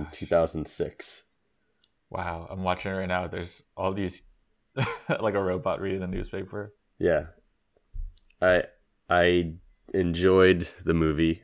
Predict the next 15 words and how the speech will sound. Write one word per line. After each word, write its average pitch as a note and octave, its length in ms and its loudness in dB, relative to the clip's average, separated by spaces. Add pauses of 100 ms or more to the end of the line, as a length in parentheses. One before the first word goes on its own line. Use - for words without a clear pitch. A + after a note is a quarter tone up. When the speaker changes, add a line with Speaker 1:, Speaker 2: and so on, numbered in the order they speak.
Speaker 2:
I D#2+ 80 -2
did D#2+ 260 0
watch D#2 300 0
it D#2+ 200 0
for D#2+ 200 -4
the D2+ 80 -8
sake - 260 -2
of D2 80 -8
this - 160 -6
episode. D2+ 600 -4 (1600)
Speaker 1:
Did G2+ 180 -6
the, F#2+ 280 -4
uh, F2+ 300 -8 (1160)
spoiler G2 460 -6
alert, G2+ 340 -8